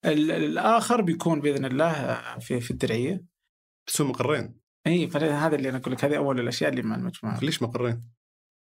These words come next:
Speaker 1: يعني، نبغى ن-، في تجربة جديدة نبغى نقدمها في، في الدرعية.
Speaker 2: أوكي.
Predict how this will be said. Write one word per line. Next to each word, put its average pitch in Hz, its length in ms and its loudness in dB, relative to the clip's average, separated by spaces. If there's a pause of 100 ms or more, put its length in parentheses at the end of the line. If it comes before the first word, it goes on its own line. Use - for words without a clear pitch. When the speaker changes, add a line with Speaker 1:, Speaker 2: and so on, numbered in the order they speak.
(200)
Speaker 1:
يعني، 175 140 4
نبغى 185 340 4
ن-، 156 560 0
في 175 120 0
تجربة - 420 -2
جديدة 143 220 0
نبغى 131 120 -2
نقدمها 120 460 -2
في، - 420 -6 (200)
في - 60 -20
الدرعية. - 460 -6 (200)
Speaker 2:
أوكي. 110 160 -6